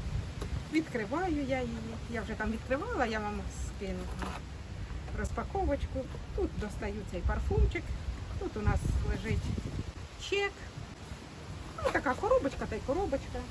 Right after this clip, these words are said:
Тут прекрасний парфумчик. Отакий. Я вже робила стрімчик. Я цей парфумчик зна-, знаю, я знайома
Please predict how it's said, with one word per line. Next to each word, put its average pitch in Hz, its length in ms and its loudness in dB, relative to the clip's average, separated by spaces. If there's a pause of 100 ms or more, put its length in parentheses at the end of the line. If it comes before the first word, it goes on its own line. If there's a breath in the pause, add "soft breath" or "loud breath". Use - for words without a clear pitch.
(120)
Тут 381 120 -2
прекрасний 233 600 -2
парфумчик. 339 640 -2 (920)
Отакий. 254 380 -2 (100)
Я 320 100 4
вже 233 180 2
робила 202 320 0 (140)
стрімчик. 311 400 2 (360 loud breath)
Я 415 160 2
цей 254 100 6
парфумчик 233 600 4
зна-, 233 160 6 (280)
знаю, 294 480 4
я 320 100 4
знайома 294 500 6